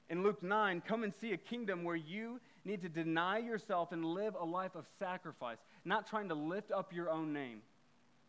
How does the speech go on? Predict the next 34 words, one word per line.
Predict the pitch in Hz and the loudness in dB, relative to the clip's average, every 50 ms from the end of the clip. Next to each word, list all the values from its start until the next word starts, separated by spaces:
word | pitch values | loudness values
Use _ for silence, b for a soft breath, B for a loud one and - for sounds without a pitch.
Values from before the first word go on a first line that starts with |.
| - - - _ _ - - | -20 -20 -20 _ _ -6 -2
In | 165 190 | 0 2
Luke | 214 226 - - | 2 2 2 2
thirteen, | 240 220 208 - 240 233 190 | 2 2 2 2 0 0 0
"Come | 170 - - 240 240 | 0 2 2 2 2
and | 233 208 | 2 -2
see | - 240 214 | -2 -2 -2
a | 175 | -2
kingdom | - - - 254 277 269 190 165 160 165 190 - B B B B B | -2 -2 -4 -2 -2 0 2 2 0 0 -2 -8 B B B B B
that | 190 190 | 2 2
is | 208 185 | 2 2
like | 226 226 - | 2 0 0
the | 220 196 | 0 -4
smallest | - - - 196 208 208 220 247 254 262 277 277 - - | -4 -4 -4 2 6 8 8 8 8 6 6 4 2 -2
of | 208 202 175 | -2 -2 0
mustard | 196 208 208 214 208 233 208 170 | 0 0 0 0 -2 -4 -8 -8
seeds, | - 202 185 170 156 | -6 -6 -6 -4 -4
but | 185 175 | -2 -2
then | 214 208 196 165 | 0 -2 -2 -2
grows | 151 160 165 170 208 233 247 247 233 214 185 151 - B B B B | -4 -4 0 4 4 6 8 8 8 8 6 4 -6 B B B B
to | - | -4
be | 190 190 220 | 0 2 2
a | 214 190 | 2 2
great | 165 143 165 165 165 196 226 233 214 - - - b b b b b - - - | 0 -2 -2 0 2 2 2 2 0 -4 -12 -20 b b b b b -20 -6 2
solid | - 208 202 220 214 208 190 156 147 B B B B | 4 4 6 6 4 4 2 -2 -6 B B B B
tree." | - - 233 233 214 180 | -4 -2 0 2 4 4
Later | 165 170 202 220 240 233 | 4 6 6 8 8 8
in | 220 220 | 6 6
Luke | 214 214 - - | 4 0 2 2
thirteen, | 214 196 185 - 208 170 156 | 0 0 0 -2 -2 -2 -2
"Come | - 202 220 233 | 0 0 -2 -2
and | 226 - | -2 -6
see | - 220 | -4 -4
a | 185 | -4
kingdom | 156 - - 240 269 285 233 165 143 139 147 185 220 220 | -4 -6 -6 -4 -4 -2 0 0 0 0 0 -2 -6 -10